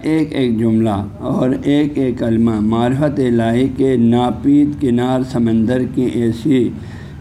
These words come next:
شفاف اور صاف لہریں ہیں جو ساحل دل سے ٹکرا ٹکرا کر اس سے گناہوں کی آلودگیوں کو صاف کر کے اسے آئینہ حق نما بنا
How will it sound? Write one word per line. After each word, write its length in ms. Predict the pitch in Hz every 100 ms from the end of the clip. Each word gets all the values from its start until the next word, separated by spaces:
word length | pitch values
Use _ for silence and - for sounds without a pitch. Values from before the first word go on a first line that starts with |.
| - -
شفاف 800 | 131 131 143 147 165 175 170 131
اور 120 | 135 117
صاف 380 | 131 139 143 135
لہریں 520 | 117 120 117 127 160
ہیں 200 | 139 120 - - - - - - - -
جو 160 | - 131 117
ساحل 680 | 139 135 147 151 151 131
دل 280 | 147 156 139 -
سے 280 | 127 127 - -
ٹکرا 480 | 131 120 127 135 139 135
ٹکرا 400 | 120 117 120 131 113
کر 140 | 127 113
اس 240 | 127 123 120 -
سے 140 | 123 113
گناہوں 540 | 120 127 127 127 139 139 -
کی 160 | 120
آلودگیوں 840 | - 117 117 113 113 113 123 139 131
کو 240 | 131 120 117
صاف 340 | 123 131 131 143
کر 180 | 113
کے 240 | 104 113 107 104 - - - - -
اسے 380 | - 147 - 151 - -
آئینہ 340 | 143 143 135 156 147 143 127
حق 180 | 156 156
نما 380 | 143 127 143 143
بنا 360 | 131 120 120